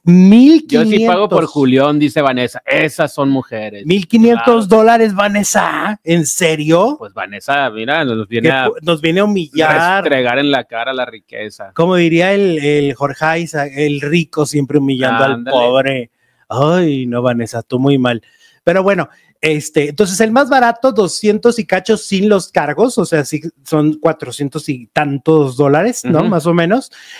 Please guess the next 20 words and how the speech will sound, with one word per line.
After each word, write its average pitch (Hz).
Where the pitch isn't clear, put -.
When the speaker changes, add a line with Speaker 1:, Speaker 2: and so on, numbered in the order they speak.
Speaker 1:
Y 202
el 170
más 190
caro, 196
eh, 151
mil 156
quinientos 143
dólares, 104
ya 120
con 117
cargos. 95
Entonces, 151
una 226
barbaridad. 151
De, 147
de 160
popular 160
no 220
tiene 208
nada. 175